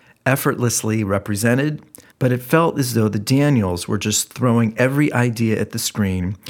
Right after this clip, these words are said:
and the result felt rather shallow, especially at a whopping hundred and forty minutes. Now, I'm not going to imply that the praise stems from this being a minority story, with a dash of social commentary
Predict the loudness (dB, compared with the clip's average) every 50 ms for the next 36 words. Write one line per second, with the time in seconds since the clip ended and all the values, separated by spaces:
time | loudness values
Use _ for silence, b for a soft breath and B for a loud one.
0 | B B B B B B B 0 0 0 0 0 0 2 2 2 0 0 -2 -6
1 | -8 -4 -2 -2 -2 -2 -4 -4 -4 -2 -2 -2 -2 -2 -2 -2 -2 -2 0 0
2 | 2 2 2 0 0 -2 -2 -4 -6 -10 -14 B B B B B B -4 -2 0
3 | 0 0 0 0 0 0 0 0 0 0 0 -2 -2 0 0 0 0 0 0 -2
4 | -4 -4 -4 -4 -4 -4 -2 -2 -2 -4 -6 -6 -6 -6 -4 -4 -2 -2 -2 -2
5 | -2 -2 -4 -6 -8 -10 -14 -14 -14 -14 -16 _ _ -20 B B B B B B
6 | B B B B B 2 2 2 2 2 2 2 2 2 0 0 0 0 0 0
7 | 0 0 0 0 0 0 0 0 0 -2 -4 -6 -8 -8 -8 -4 0 0 2 2
8 | 2 0 -2 -2 0 2 2 2 2 0 -2 0 0 0 0 0 -2 -4 -2 -2
9 | 0 0 0 0 0 0 0 0 0 2 2 4 4 4 4 2 0 -2 -4 -4
10 | -4 -4 -4 -4 -4 -6 -8 -10 -14 -20 _ _ _ b b b b b b b
11 | b b b b b b -6 -4 -2 -4 -4 0 0 2 2 2 2 0 -2 -4
12 | -4 -4 -2 -2 -2 -2 -2 -4 -8 -8 -4 -2 0 2 2 2 0 0 0 0
13 | 0 0 0 -2 -2